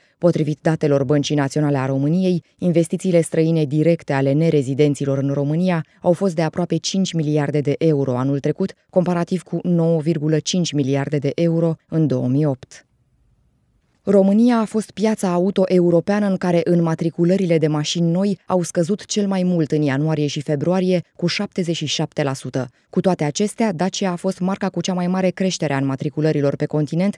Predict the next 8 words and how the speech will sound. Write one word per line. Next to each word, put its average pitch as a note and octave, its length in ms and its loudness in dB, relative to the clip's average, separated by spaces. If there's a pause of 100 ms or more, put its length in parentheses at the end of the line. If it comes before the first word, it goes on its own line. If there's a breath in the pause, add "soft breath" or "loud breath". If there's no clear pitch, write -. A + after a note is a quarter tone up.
(140)
de F3 100 0
cincizeci G#3 380 0
și E3 80 -6
șapte F#3 320 -4
de D#3+ 100 0
procente. C3+ 600 -2 (220)
Per F3 140 2
total, G3 400 0